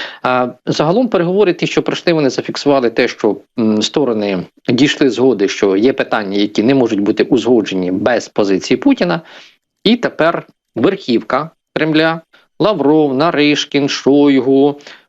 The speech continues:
той же самий Кирило Дмитрієв, там дочка Путіна, Тихонова Катерина, можливо, і сам Путін, можливо, будуть розглядати цей план і узгоджувати, на які поступки вони можуть піти, тому що, ну, в цій частині, я, я абсолютно зараз свідомо говорю,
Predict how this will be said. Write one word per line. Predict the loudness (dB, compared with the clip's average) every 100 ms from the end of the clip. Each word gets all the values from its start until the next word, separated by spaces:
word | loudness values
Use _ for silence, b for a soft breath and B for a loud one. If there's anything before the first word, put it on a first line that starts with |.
| _ 0
той | 0
же |
самий | 0 -2 0
Кирило | 0 2 2
Дмитрієв, | 2 2 2 2 2 4 2 0
там | -4 -6
дочка | -2 2 2 2 -2 -2
Путіна, | 0 0 0 0 -2
Тихонова | -2 0 2 2 0 0
Катерина, | 0 -4 -2 0 0 0 0
можливо, | 0 2 4 2
і |
сам | 0 -6
Путін, | -2 0 2 0 -2 -4
можливо, | -2 0 -2 -4 B B B B 0
будуть | 2 2
розглядати | 0 2 0 0
цей | -2 -2
план | 0 -2 0
і | 0
узгоджувати, | 0 2 2 2 0 0 0 2
на | 2 2
які | 2 0
поступки | 0 0 0 -6 -4
вони | -2 0
можуть | 2 0 -2
піти, | 0 0
тому | 2 0 0
що, | -2 -2
ну, | -2
в | -2
цій | -2
частині, | -2 -4 0 0 2 2
я, | 2 2
я | 0 -2 -2
абсолютно | -4 0 0 0
зараз | -2 -2
свідомо | -2 0 0
говорю, | 2 2